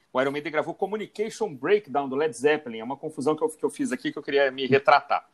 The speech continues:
Mas é isso, grandes discos estão fazendo aniversário, a gente, a gente tem tentado aqui,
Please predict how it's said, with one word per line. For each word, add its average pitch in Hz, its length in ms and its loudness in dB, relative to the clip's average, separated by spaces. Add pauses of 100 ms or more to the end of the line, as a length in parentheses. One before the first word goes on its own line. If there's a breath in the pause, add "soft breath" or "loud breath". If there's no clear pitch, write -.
(100)
Mas 247 420 6
é 285 120 6
isso, 208 260 -4
grandes 170 400 0
discos 196 240 -2
estão 147 140 -6
fazendo 139 260 -8
aniversário, 165 560 -4
a - 20 -14
gente, 139 160 -12
a 120 200 -2
gente 131 200 -14
tem 156 140 -8
tentado 156 540 2
aqui, 139 320 -8